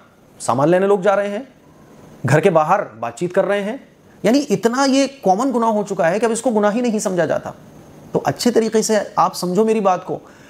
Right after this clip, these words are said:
कि नाफ से लेकर घुटने तक, यानी घुटने कवर होना चाहिए। अगर आपके घुटने से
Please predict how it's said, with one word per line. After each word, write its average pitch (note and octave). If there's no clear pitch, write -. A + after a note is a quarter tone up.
कि F#3+
नाफ F3
से A#3+
लेकर G#3
घुटने F3+
तक, A#3+
यानी G3
घुटने F#3
कवर G#3+
होना G3+
चाहिए। G#3+
अगर E3
आपके G3
घुटने F#3+
से B3